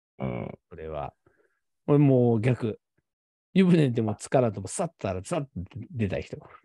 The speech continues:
Speaker 1: あ、シャワーだけだ。
Speaker 2: <laughs>
Speaker 1: 派閥、派閥や。
Speaker 2: もうそれでもう全然大丈夫な人。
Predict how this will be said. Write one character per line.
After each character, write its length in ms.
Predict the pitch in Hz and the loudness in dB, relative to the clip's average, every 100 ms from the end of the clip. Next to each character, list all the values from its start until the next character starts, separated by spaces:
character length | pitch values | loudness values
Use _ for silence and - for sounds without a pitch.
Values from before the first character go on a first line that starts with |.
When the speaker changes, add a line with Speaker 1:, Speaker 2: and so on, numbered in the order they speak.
| 180 - | 4 4
Speaker 1:
あ、 60 | - - 196 | 4 4 4
シ 100 | 156 | 6
ャ 40 | |
ワ 100 | 117 | 6
ー 20 | |
だ 120 | 90 90 | 6 6
け 100 | 90 | 6
だ。 320 | 80 65 - - | 4 0 -4 -14
Speaker 2:
<laughs> 160 | - - | -20 -10
Speaker 1:
派 240 | 71 76 - | -6 -4 -4
閥、 160 | - | 0
派 280 | 143 156 170 | 2 4 2
閥 100 | 196 | 2
や。 60 | - | -2
Speaker 2:
も 20 | |
う 80 | - | 2
そ 60 | |
れ 100 | 208 | 4
で 100 | 208 | 6
も 120 | 208 | 6
う 60 | 180 | 6
全 220 | 143 143 | 6 6
然 200 | 135 127 | 6 4
大 180 | 110 101 | 4 0
丈 120 | 95 | -2
夫 120 | 87 | -6
な 60 | 71 | -10
人。 260 | - - | -10 -16